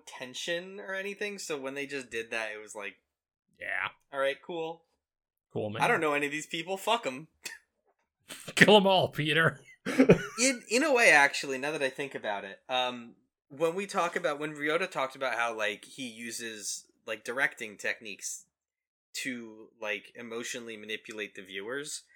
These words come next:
Speaker 1: uh, without writing things, without having to write something of substance,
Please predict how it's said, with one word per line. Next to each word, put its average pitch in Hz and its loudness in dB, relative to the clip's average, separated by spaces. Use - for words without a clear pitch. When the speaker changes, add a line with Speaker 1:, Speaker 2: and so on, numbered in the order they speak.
Speaker 1:
uh, 123 0
without 120 -4
writing 117 -6
things, 120 -12
without 127 -4
having 131 -2
to 123 -4
write 107 -4
something 113 -8
of 101 -8
substance, 160 -4